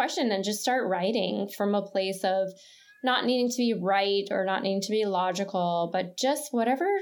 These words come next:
comes from that space of, like, your heart or your gut, what naturally comes out, and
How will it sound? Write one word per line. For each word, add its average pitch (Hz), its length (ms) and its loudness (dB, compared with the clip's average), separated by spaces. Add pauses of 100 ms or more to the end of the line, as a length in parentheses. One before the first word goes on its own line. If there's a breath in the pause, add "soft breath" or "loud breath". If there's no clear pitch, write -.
(100)
comes 226 500 0
from 196 260 0
that - 240 -2
space 185 300 -2
of, 185 80 -2
like, 180 180 -2
your 185 120 0
heart 180 440 -2
or 185 100 0
your 180 240 0
gut, 170 400 -2 (180)
what 196 200 -2
naturally 180 540 0
comes 175 300 -2
out, 180 460 0 (100)
and 185 380 0